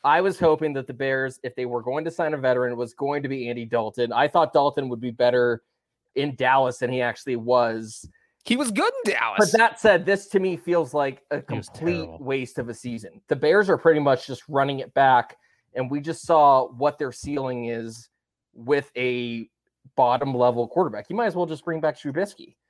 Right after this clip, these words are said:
Speaker 1: I mean, at least he can move.
Speaker 3: And Breach, for the record, it's dog and pony show. It's not horse and pony show.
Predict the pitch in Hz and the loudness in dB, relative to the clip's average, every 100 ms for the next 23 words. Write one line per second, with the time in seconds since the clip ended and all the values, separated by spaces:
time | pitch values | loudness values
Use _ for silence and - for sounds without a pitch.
0 | _ - 135 143 185 202 175 117 127 190 | _ -8 -4 -2 -2 -4 -6 -4 -2 -4
1 | 95 143 _ _ _ _ _ _ _ 175 | -6 -12 _ _ _ _ _ _ _ -2
2 | 147 143 165 - 156 143 135 131 131 113 | -2 -2 -2 -4 -4 -2 -2 -2 -4 -6
3 | - 117 110 107 98 104 87 - 95 - | -8 -4 -2 -4 -6 -10 -12 -12 -12 -10
4 | 107 - 95 - 85 85 78 - 78 | -12 -12 -14 -14 -16 -18 -18 -18 -20